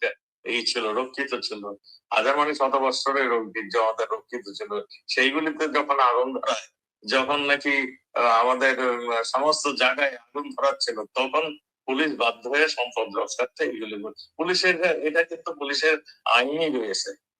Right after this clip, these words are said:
পুলিশের আইনটা আজকের নয়, ব্রিটিশ আমলের আইন এটা। যে পুলিশ কখন, কি অবস্থায়, কি অস্ত্র, কিভাবে তারা এই আর্মি, আহ, ই করবে, ডিসম্যান্টল করবে। এবং তারা সেইটাই করেছে, সেখানে তারা কোনো অন্যায় কিছু করে নাই।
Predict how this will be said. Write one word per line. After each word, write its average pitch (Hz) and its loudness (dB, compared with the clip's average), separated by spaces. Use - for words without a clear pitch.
পুলিশের 143 2
আইনটা 127 0
আজকের - -4
নয়, 135 2
ব্রিটিশ 127 -4
আমলের 117 2
আইন 107 -4
এটা। 135 -4
যে 113 0
পুলিশ 123 -2
কখন, 131 0
কি 151 2
অবস্থায়, 156 4
কি 180 0
অস্ত্র, 147 0
কিভাবে 156 2
তারা 135 2
এই 120 -2
আর্মি, - -8
আহ, 196 -10
ই 123 -4
করবে, - -2
ডিসম্যান্টল 120 0
করবে। 98 -4
এবং 139 0
তারা 135 6
সেইটাই 135 -2
করেছে, 151 2
সেখানে 127 0
তারা 127 2
কোনো 123 -2
অন্যায় 113 -4
কিছু 127 -8
করে 131 -4
নাই। 156 -8